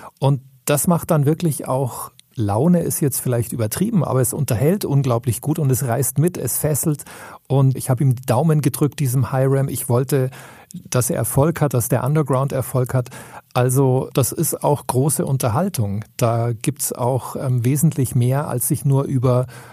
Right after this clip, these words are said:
politisch-gesellschaftskritische Dinge zu informieren. Ja, da steckt viel mehr drin.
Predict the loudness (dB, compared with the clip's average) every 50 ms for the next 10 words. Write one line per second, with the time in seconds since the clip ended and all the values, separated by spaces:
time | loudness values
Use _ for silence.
0 | -20 -12 _ 0 2 4 4 2 2 2 0 -2 -2 -2 -2 -2 0 2 0 0
1 | 0 -2 -4 -4 -4 -6 -6 -4 -4 -4 -2 -2 -2 -4 -2 -2 -2 0 0 -2
2 | -4 -6 -4 0 0 2 2 2 0 0 0 0 2 2 2 0 0 0 2 2
3 | 4 4 4 2 2 0 -2 -4 -6 -6 -6 -8 -12 _ _ -6 -4 -4 -2 -2
4 | -2 -4 -4 -2 0 0 0 0 -2 -4 -6 -8 -8 -10